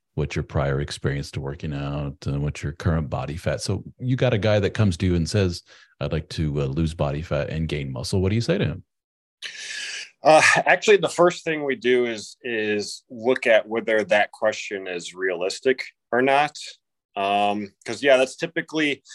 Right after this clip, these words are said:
Speaker 2: what I hear a lot is, "I weigh, I weigh X amount. I weigh two hundred pounds,"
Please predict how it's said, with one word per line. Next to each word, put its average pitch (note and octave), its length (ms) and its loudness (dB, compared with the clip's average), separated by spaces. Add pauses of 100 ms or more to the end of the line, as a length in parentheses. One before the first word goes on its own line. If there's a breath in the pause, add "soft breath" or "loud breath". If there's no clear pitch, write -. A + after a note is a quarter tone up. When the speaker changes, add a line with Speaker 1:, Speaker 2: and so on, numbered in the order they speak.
(140 loud breath)
Speaker 2:
what D3 160 6
I D3 80 8
hear F3 200 4
a F#3+ 60 4
lot C3+ 460 2
is, G#2+ 300 -12
"I A2 100 -4
weigh, B2+ 480 -2 (140)
I B2 100 0
weigh C3 280 0
X B2+ 280 -4
amount. G2+ 440 -10
I G2+ 120 4
weigh A#2 160 4
two C#3+ 260 -4
hundred C#3 320 2
pounds," G2 220 -4